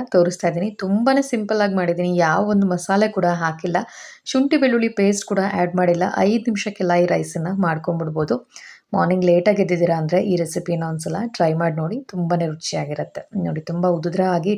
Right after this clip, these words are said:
ಟೊಮ್ಯಾಟೊ ರೈಸ್ ರೆಡಿ ಆಗಿದೆ. ಅದರಲ್ಲೂ ಮೆಂತ್ಯ ಸೊಪ್ಪು ಹಾಕಿರೋದ್ರಿಂದ ಫ್ಲೇವರ್, ರುಚಿ ಎರಡೂ ಕೂಡ ಚೆನ್ನಾಗಿರುತ್ತೆ. ಮೆಂತ್ಯ ಸೊಪ್ಪು ಹೆಲ್ತ್ ಕೂಡ ಒಳ್ಳೇದು. ಇವಾಗ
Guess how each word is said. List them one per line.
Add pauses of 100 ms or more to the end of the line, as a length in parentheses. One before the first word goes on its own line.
ಟೊಮ್ಯಾಟೊ
ರೈಸ್
ರೆಡಿ
ಆಗಿದೆ. (500)
ಅದರಲ್ಲೂ
ಮೆಂತ್ಯ
ಸೊಪ್ಪು
ಹಾಕಿರೋದ್ರಿಂದ (160)
ಫ್ಲೇವರ್, (180)
ರುಚಿ (180)
ಎರಡೂ (100)
ಕೂಡ (140)
ಚೆನ್ನಾಗಿರುತ್ತೆ. (100)
ಮೆಂತ್ಯ
ಸೊಪ್ಪು
ಹೆಲ್ತ್
ಕೂಡ (100)
ಒಳ್ಳೇದು. (1400)
ಇವಾಗ